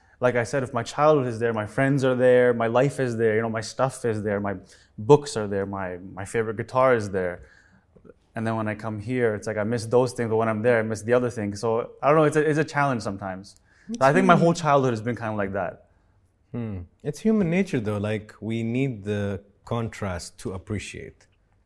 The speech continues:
Speaker 2: You know, if you weren't
Speaker 1: Yeah.
Speaker 2: there, you wouldn't appreciate certain things here. It's, I guess it's in, it's on us humans. You,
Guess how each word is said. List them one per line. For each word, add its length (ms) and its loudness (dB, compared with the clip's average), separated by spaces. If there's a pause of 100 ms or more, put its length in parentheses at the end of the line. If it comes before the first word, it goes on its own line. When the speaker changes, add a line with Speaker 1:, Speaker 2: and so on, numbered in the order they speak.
(120)
Speaker 2:
You 100 -10
know, 220 -6
if 260 -10
you 140 -4
weren't 320 2
Speaker 1:
Yeah. 160 4
Speaker 2:
there, 160 2
you 100 0
wouldn't 220 0
appreciate 380 -6
certain 340 -4
things 160 -8
here. 180 -8
It's, 300 -12 (580)
I 80 -12
guess 220 -6
it's 160 -8
in, 200 -6
it's 240 -14
on 220 -10
us 240 -8
humans. 400 -8
You, 420 -6